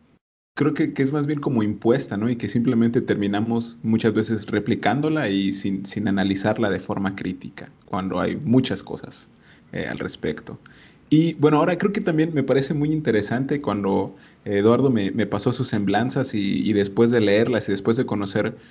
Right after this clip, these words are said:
un poco más el trabajo de Eduardo, porque como bien decía, somos los, los mutuals en, en Twitter, eh, que él escribe poesía y todo esto, me llamó mucho la atención también como... Esta, esta manera de cómo confluyen diferentes géneros y diferentes formas de producir arte, ¿no? También desde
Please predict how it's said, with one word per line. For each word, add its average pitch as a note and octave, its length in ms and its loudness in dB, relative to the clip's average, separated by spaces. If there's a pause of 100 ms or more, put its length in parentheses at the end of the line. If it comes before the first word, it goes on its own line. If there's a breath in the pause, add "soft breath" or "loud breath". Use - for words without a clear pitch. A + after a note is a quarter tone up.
(160 loud breath)
un A#2 120 2
poco A#2 300 2
más G#2+ 260 0
el G2+ 140 -2
trabajo G2 360 2
de G2+ 100 6
Eduardo, B2+ 280 2
porque A2+ 260 -4
como G2+ 200 -4
bien A2+ 160 4
decía, A2 320 2
somos A2 400 -6
los, G#2 240 -8
los A2 200 0
mutuals A#2 460 0
en, G2+ 220 -4
en A2+ 100 -4
Twitter, - 480 2 (320 loud breath)
eh, G#2 420 0
que A#2 120 6
él A2+ 240 4
escribe A#2+ 400 2
poesía A#2 520 0
y G#2 60 -2
todo A#2 280 2
esto, A#2 260 2
me A2+ 140 2
llamó A2+ 180 0
mucho D3+ 260 -4
la C3+ 120 2
atención B2+ 360 -4
también A#2 320 4
como... A2 380 0 (1120 loud breath)
Esta, C3 280 4
esta C3+ 160 0
manera C3+ 340 2
de A2+ 160 0
cómo C#3+ 320 0
confluyen B2+ 840 2
diferentes A2+ 600 0
géneros B2 400 0
y G#2 40 4
diferentes G#2+ 520 0
formas A#2+ 420 0
de G2 80 -4
producir - 520 -2
arte, F#2+ 340 -2
¿no? G2+ 140 -6
También A2 400 2
desde A2 420 2